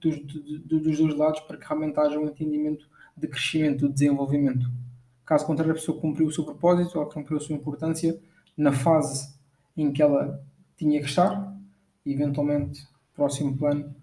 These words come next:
próxima fase irá, irá trazer novas pessoas importantes na tua vida. Ok? Aquilo que as, nós às vezes não entendemos é que as pessoas importantes na nossa vida são, eventualmente elas podem se tornar-se estranhas, ok? De um dia para o outro.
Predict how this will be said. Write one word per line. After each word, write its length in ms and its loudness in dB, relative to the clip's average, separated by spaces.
próxima 320 0
fase 320 0
irá, 160 4
irá 640 0
trazer 300 0
novas 260 0
pessoas 240 -4
importantes 420 -2
na 80 -6
tua 100 -4
vida. 240 -2
Ok? 220 -2
Aquilo 200 0
que 100 0
as, 120 -2
nós 480 2
às 120 0
vezes 180 4
não 140 4
entendemos 560 0
é 80 -2
que 440 -6
as 100 -2
pessoas 200 4
importantes 280 4
na 60 4
nossa 240 0
vida 260 2
são, 460 0
eventualmente 540 4
elas 160 4
podem 220 2
se 100 -6
tornar-se 240 0
estranhas, 580 -2
ok? 420 0
De 100 -6
um 120 -2
dia 160 0
para 80 -2
o 60 4
outro. 260 -4